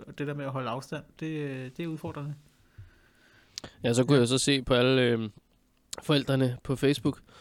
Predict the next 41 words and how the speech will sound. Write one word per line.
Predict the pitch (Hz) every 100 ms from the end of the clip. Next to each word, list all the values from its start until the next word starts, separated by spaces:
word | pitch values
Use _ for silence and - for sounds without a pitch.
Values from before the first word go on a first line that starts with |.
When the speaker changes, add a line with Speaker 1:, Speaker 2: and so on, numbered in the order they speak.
| - - -
Speaker 2:
som | - 120
der |
jo | 113 107 - _ - - -
er |
mange | 117 127 151
af, | 139 _ _ _ _ _ _ _ _ - -
at, | 147 - 139
øh, | 123
de | 135
små | 156 139
poders | - 135 135
hænder, | - 156 139 - _ _ _ -
øh, | 127 120
øh, | 110 107 107 104 104 113
vokser | 143 - - 127
jo | 117
til | - 120
tre | 117 139
gange | 123 113 117
størrelse | - 117 123 -
og | 113
bliver | 120
røde, | 113 120 127 123
og | 123 117 - - - - - -
"Jeg |
skal | - 127
komme | 131
efter | 117 -
dig" | 120 110
af | 113
alt | 117 -
det | 123
håndvaskeri. | 117 113 117 - 101 - _ _ _ - -
Speaker 1:
Ja. | 120 - _ _ _ _ _ _ _ _ _ _ _
Det, | - 156 139 110 87 135 - _ -
det | 202
gør | 123
de. | 147 160 _ _ _ _ -
Til | 156
gengæld | 170 160
så | 170 160